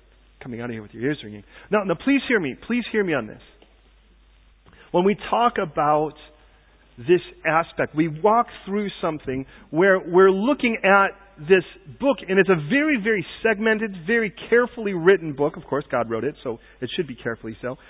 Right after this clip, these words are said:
But it, it is segmented into five sections, this book of Romans. And what I've done, hopefully I have them with me, and I should here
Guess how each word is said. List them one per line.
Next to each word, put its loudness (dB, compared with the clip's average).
But 6
it, -4
it 8
is 2
segmented 4
into -2
five 2
sections, -2
this 4
book 0
of -2
Romans. 0
And 2
what 6
I've 0
done, 2
hopefully -6
I -6
have -2
them -10
with -8
me, -14
and -14
I -16
should -10
here -20